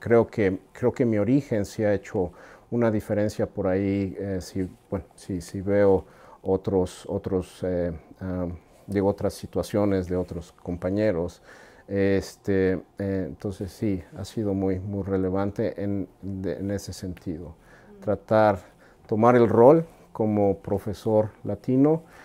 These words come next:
Speaker 1: y, y llevarlo y hacer un impacto para, para no solamente grupos latinos, pero grupos afroamericanos o,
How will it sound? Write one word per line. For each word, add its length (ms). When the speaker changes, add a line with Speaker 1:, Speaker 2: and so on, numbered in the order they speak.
Speaker 1:
y, 420
y 300
llevarlo 560
y 20
hacer 300
un 100
impacto 600
para, 520
para 420
no 140
solamente 500
grupos 340
latinos, 720
pero 300
grupos 400
afroamericanos 1000
o, 160